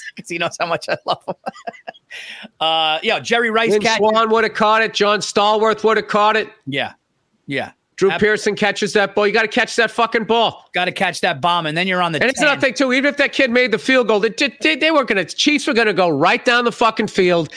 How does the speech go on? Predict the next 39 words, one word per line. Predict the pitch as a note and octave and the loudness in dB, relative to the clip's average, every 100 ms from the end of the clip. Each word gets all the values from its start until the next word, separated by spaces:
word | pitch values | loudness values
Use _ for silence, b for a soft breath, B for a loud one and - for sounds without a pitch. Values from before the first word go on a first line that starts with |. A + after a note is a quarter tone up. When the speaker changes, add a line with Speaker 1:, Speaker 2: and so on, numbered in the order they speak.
| B | B
Speaker 2:
and | - E3+ | -4 0
they | F3+ | 2
were | F3 | 2
gonna | E3+ D3+ | 0 -2
score | - E3+ B2+ B B _ | 0 0 0 B B _
like | - G3+ G3 | -2 -2 0
they | A3 | -2
did. | A3 A#3 C#3+ _ _ _ _ _ | 0 -2 -2 _ _ _ _ _
Who's | D4 | 0
Speaker 1:
That's | D#4 E4+ | 2 2
Speaker 2:
their | C#4 | 2
Speaker 1:
a, | |
Speaker 2:
running | B3 A#3+ G3+ | 2 0 -2
back | E3 A#2+ - - _ - | -2 -2 -4 -20 _ -4
Speaker 1:
that's | G#3 A#3+ | -2 0
a | B3 | -2
Speaker 2:
who | |
Speaker 1:
great, | G3 G3+ | 0 0
Speaker 2:
just | F3+ | 2
Speaker 1:
oh, | |
Speaker 2:
runs | G3+ A3+ G#3+ | 2 0 0
like | F#3+ - | 0 0
Speaker 1:
oh, | D#3 | 0
Speaker 2:
fucking, | - G#3 A3+ G3+ G3 | -2 0 0 0 0
uh, | F#3+ E3+ | 0 2
Speaker 1:
oh, | |
Speaker 2:
Roger | F#3 G#3 F#3 F#3+ | 2 2 0 -4
Craig? | - G3 F3+ A#2+ _ - | 0 0 0 -2 _ -6
Speaker 1:
Isaiah | E3 D#3 F#3+ F#3 | -4 0 0 0
Pacheco, | F3+ - F#3 F3 D#3 | -4 -2 -2 0 -2
man. | C#3 C#3 C#3 | -2 -4 -4
Kids, | F#3+ C#3+ | -6 -4
I | D#3+ | -4
mean, | F3 | -2
not | F#3+ G#3 | -2 0
Isaiah, | F3+ D#3+ D#3+ | -2 -2 -2
yeah, | F3+ | -4
Pacheco. | - D3+ G3+ F#3 C#3+ G#2+ | -4 -4 -4 -2 -4 -6
Great, | D#3 F#3 C#3 | -2 -2 -2